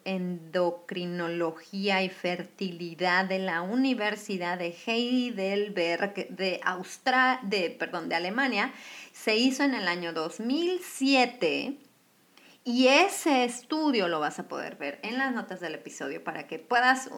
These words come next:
no sé, igual imprímelo <laughs> y se lo puedes llevar a tu médico para que lo, que, que lo vea y lo analice. Y ese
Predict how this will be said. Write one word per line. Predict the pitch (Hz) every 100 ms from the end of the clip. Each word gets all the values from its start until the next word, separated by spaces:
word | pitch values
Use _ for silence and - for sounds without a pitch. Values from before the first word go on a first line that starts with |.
| -
no | - 196
sé, | 202 226 175
igual | 180 185 208
imprímelo | 247 247 - 277 254 254 262 339 330 -
<laughs> | - 311 247
y | 196
se | 170
lo | 165
puedes | 190 214
llevar | 175 175
a |
tu | 175
médico | 196 196 185 -
para | 160 160
que | 165
lo, | 160 165 -
que, | 165 - -
que | 170
lo | 170
vea | 185 190
y | 180
lo | 175
analice. | 185 208 202 - 170 - - - - -
Y | 240 370
ese | 453